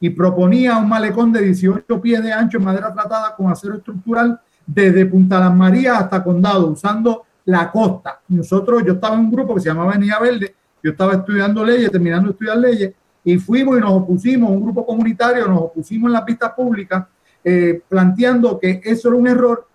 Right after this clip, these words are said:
que no había suficiente playa, que primero había que hacer lo que estamos ahora proponiendo, que era hacer una serie de arrecifes artificiales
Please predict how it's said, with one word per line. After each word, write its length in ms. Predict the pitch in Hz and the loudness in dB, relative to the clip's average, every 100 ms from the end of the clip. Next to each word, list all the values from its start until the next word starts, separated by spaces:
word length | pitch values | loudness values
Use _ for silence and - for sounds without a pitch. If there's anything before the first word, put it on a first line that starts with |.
| _ _ - | _ _ 0
que 120 | 185 | 2
no 160 | 185 | 4
había 220 | 214 233 226 | 2 2 2
suficiente 640 | 233 220 190 233 220 240 | 0 0 2 0 2 0
playa, 460 | 233 226 190 180 - _ _ | 0 0 0 -2 -8 _ _
que 100 | 196 | -2
primero 320 | 185 180 196 | 2 2 2
había 240 | 226 240 233 | 2 0 0
que 60 | |
hacer 340 | 220 254 247 - | -2 0 0 0
lo 200 | 202 185 | 0 2
que 80 | 175 | 0
estamos 300 | - 185 208 | 0 0 2
ahora 180 | 226 226 | 0 -2
proponiendo, 640 | 233 196 240 233 196 196 _ _ | -2 0 0 2 0 -2 _ _
que 180 | - 175 | 0 2
era 160 | 202 220 | 2 0
hacer 340 | 196 185 214 | -4 -4 -2
una 220 | 208 190 | 0 0
serie 400 | 185 208 233 240 | -2 -2 0 2
de 260 | 226 185 185 | 0 -2 -2
arrecifes 480 | 180 175 175 196 226 | -2 -2 -2 -6 -6
artificiales 840 | 208 226 190 208 247 220 196 | -4 -6 -6 -4 -2 0 0